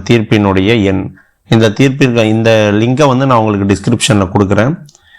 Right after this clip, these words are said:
இதுதான் அந்த தீர்ப்பு. பார்த்தீங்கன்னா, மாணிக்கம், ஏ மாணிக்கம் அப்படிங்கிறவருக்கும், ஜெயக்குமாரி, டிஸ்ட்ரிக்ட் கலெக்டர் வெள்ளூர்,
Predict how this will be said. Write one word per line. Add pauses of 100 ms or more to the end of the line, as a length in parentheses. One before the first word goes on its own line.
(220)
இதுதான்
அந்த
தீர்ப்பு.
பார்த்தீங்கன்னா,
மாணிக்கம்,
ஏ
மாணிக்கம்
அப்படிங்கிறவருக்கும்,
ஜெயக்குமாரி,
டிஸ்ட்ரிக்ட்
கலெக்டர்
வெள்ளூர்,